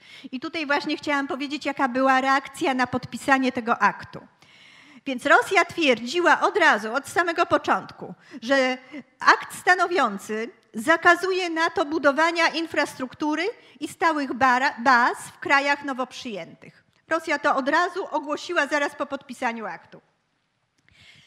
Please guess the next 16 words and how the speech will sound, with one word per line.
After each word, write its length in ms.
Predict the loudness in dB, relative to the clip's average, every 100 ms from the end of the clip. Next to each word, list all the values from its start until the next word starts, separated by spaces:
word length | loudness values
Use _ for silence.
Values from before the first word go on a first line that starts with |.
| _
Co 160 | -2 0
Amerykanie 640 | 0 0 -2 -2 -2 -4
powiedzieli, 560 | -6 -8 -8 -8 -12 -12
którzy 340 | -8 -6 -6
negocjowali 840 | -6 -4 -4 -4 -4 -2 -2 -4
ten 200 | -8 -12 -2
akt 360 | 0 0 -8 -10
z 80 |
Rosją? 420 | -6 -6 -8 -18 -20 _ -20 -20 -6
Od 160 | -4 0
razu 280 | 0 0
zaraz 300 | -2 0 -2
potem 360 | -2 -4 -4 -2
Amerykanie 560 | -2 -2 -4 -4 -2 -2
powiedzieli, 720 | -4 -4 -4 -4 -4 -6 -12 _ _ _ _ _ _ _ _ -20 -20 -20 -12
że 140 | -6